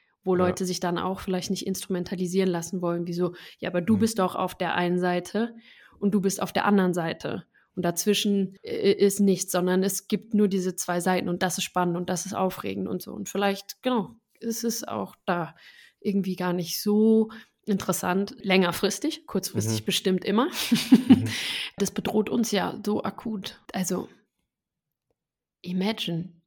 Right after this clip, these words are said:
Speaker 1: diese U S A, so ein mächtiges Land.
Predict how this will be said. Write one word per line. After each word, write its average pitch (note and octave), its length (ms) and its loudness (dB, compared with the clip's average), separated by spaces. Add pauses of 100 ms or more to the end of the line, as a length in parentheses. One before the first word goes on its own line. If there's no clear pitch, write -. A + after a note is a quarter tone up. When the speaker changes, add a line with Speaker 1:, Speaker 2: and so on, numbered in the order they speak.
(220)
Speaker 1:
diese F#3+ 380 -2
U G3+ 120 2
S F#3+ 200 -2
A, F3+ 440 -2 (120)
so G#3 200 -2
ein G3 300 2
mächtiges G3 600 -4
Land. F3+ 340 -4